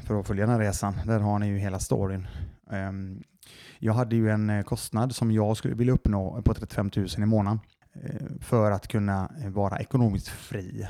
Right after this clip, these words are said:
om ni förstår vad jag menar. Och när jag menar med det, ekonomiskt fri är när jag har, eh, tillgångar på ett, som på ett eller annat sätt betalar mig och min familjs leverne.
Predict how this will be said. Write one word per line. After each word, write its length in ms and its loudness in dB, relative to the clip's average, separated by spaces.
om 80 -2
ni 60 -4
förstår 200 -2
vad 80 -2
jag 80 -4
menar. 180 -6
Och 220 -8
när 200 -4
jag 80 -2
menar 160 -2
med 180 -4
det, 360 -4
ekonomiskt 320 -4
fri 260 -2
är 320 -6
när 100 -4
jag 120 -2
har, 300 -2
eh, 240 -8
tillgångar 560 -2
på 140 -2
ett, 220 -10
som 180 -6
på 80 0
ett 180 -6
eller 120 -2
annat 140 -4
sätt 180 -10
betalar 480 -2
mig 280 -4
och 60 -6
min 120 -6
familjs 340 -6
leverne. 400 -2